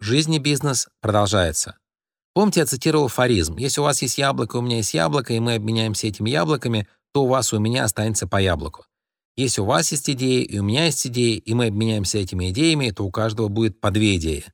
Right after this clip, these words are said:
С правилами, как с идеями. Я надеюсь, что мои правила смогли пополнить ваш собственный запас правил,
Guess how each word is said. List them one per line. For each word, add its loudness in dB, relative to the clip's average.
С -8
правилами, 2
как 0
с -2
идеями. 0
Я 6
надеюсь, 4
что -2
мои 0
правила 2
смогли -2
пополнить -2
ваш -2
собственный -2
запас 0
правил, 2